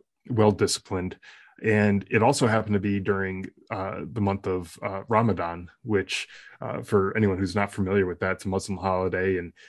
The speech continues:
uh, basically during the, I guess during the daylight hours, uh, they're not allowed to eat or drink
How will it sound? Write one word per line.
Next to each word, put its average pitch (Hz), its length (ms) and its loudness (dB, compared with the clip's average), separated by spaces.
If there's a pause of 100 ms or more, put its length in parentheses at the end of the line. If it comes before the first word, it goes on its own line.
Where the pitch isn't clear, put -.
(120)
uh, 92 140 -8
basically 104 420 4
during 95 460 0 (100)
the, 92 180 -4 (540)
I 107 80 0
guess 101 180 0
during 95 200 0
the 87 60 -2
daylight 95 400 2
hours, 92 500 0 (280)
uh, 95 200 -8 (200)
they're 98 300 4
not 95 220 0
allowed 90 380 -2
to 95 240 -4
eat 98 260 -2
or 98 100 0
drink 90 520 -6